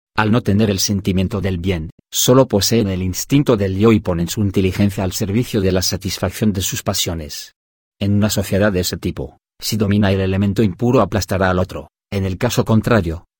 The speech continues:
los menos malos buscarán destruir a sus adversarios. En todos los casos, habrá lucha, lucha sangrienta,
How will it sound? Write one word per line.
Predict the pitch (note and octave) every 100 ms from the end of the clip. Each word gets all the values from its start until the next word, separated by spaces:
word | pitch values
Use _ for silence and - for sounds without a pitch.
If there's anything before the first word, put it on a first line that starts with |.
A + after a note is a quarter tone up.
| -
los | F#2+ G2
menos | A2 B2
malos | G#2 A2+ A2
buscarán | A2 - G#2+ C3+
destruir | G2+ - F2+ G2+ F#2
a |
sus | E2 G#2
adversarios. | G#2 F2+ E2+ E2+ D2 D2 - - _ _
En | G#2 G2
todos | G2+ A#2 B2
los | A#2+ -
casos, | G2 - C#2+ - - _
habrá | - G2+ G2
lucha, | G2+ G#2 - D2+ - _ _
lucha | G2 A#2+ -
sangrienta, | A2+ F#2+ F2+ G#2+ G2 D#2+ D2+ -